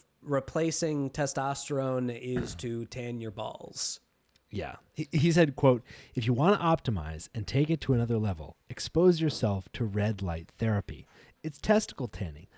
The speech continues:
Speaker 2: but it's also full body red light therapy, which is a massive amount of benefits. And there's so much data out there that isn't even being picked up or covered."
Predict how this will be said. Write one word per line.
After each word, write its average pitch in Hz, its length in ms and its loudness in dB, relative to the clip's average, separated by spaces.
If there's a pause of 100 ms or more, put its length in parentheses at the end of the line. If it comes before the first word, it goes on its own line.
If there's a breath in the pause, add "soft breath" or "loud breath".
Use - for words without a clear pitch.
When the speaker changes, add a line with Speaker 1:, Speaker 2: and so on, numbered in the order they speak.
(100)
Speaker 2:
but 135 120 0
it's - 120 -2
also 160 320 4
full 170 440 2
body 135 400 2
red 107 300 0
light 95 280 -2
therapy, 92 440 -4 (240 loud breath)
which 143 140 -2
is 151 120 0
a 160 60 8
massive 160 480 2
amount 123 280 2
of 104 120 -2
benefits. - 540 -4 (220 soft breath)
And 135 80 2
there's 143 140 4
so 165 240 4
much 180 260 2
data 131 260 0
out 101 240 -2
there 95 280 -4
that - 180 -4
isn't 151 300 0
even 120 300 0
being 104 260 -4
picked - 300 -6
up 92 200 -8
or 98 60 -12
covered." - 400 -14